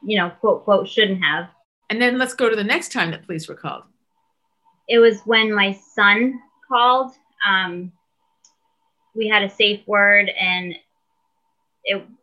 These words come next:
Speaker 1: the physical abuse really happened pretty quickly. Uh, you know, it got worse and worse pretty quickly after that.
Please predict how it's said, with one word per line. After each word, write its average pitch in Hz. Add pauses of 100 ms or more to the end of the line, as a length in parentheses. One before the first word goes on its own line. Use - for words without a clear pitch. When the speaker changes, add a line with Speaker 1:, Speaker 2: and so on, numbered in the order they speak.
(100)
Speaker 1:
the 196 (100)
physical 208 (1040)
abuse 202
really 190
happened 185
pretty 175
quickly. 185
Uh, 170 (120)
you 175
know, 165
it 160
got 185 (220)
worse 185
and 180
worse 180
pretty 175
quickly 180
after 165
that. 165